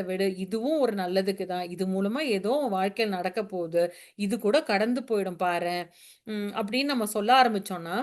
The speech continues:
அவங்க வந்து அந்த கஷ்டத்துக்குள்ள இருக்காம, "ஓகே, அ நம்ம வந்து அடுத்து நமக்கு நல்லது நடக்க போகுது." அப்படின்னு வந்து அவங்க மனசு வந்து மாற ஆரம்பிக்கும். இது வந்து, இதெல்லாம் வந்து உதாரணம் தான். so இந்த மாரி நம்மளோட வார்த்தைகள் வந்து எப்பவுமே ஒரு உத்வேகம்.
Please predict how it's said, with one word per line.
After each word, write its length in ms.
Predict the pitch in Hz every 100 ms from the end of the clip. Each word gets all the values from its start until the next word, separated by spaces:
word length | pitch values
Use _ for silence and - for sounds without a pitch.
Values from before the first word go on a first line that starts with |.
| 320 - - _
அவங்க 280 | 247 254 277
வந்து 220 | 269 302
அந்த 140 | 349 254
கஷ்டத்துக்குள்ள 580 | 226 220 320 339 294 262
இருக்காம, 440 | 214 208 202 180 175 277 269
"ஓகே, 300 | 208 208 247 214 196 - -
அ 80 | 185 175 185 180 175
நம்ம 180 | 180 180
வந்து 200 | 175 214
அடுத்து 240 | 196 208 240
நமக்கு 280 | 214 190 180
நல்லது 320 | 170 175 214 233
நடக்க 260 | 196 196 196
போகுது." 320 | 196 170 180 214
அப்படின்னு 420 | 185 - 254 311
வந்து 200 | 226 262
அவங்க 200 | 269 196
மனசு 300 | 190 220 247
வந்து 200 | 220 233
மாற 240 | 220 185 208 214
ஆரம்பிக்கும். 500 | 190 170 160 - -
இது 140 | 214
வந்து, 180 | 240 302
இதெல்லாம் 360 | 277 226 262 285
வந்து 160 | 254 254
உதாரணம் 540 | 208 214 208 196 185
தான். 160 | 175 160 - _ _ _ _ _
so 120 | -
இந்த 200 | 262 247 247
மாரி 240 | 262 339
நம்மளோட 380 | 349 262 220 196 185
வார்த்தைகள் 560 | 185 220 254 302 262
வந்து 200 | 202 196
எப்பவுமே 400 | 220 202 226 233 285
ஒரு 180 | 294 247
உத்வேகம். 540 | 202 175 208 202 190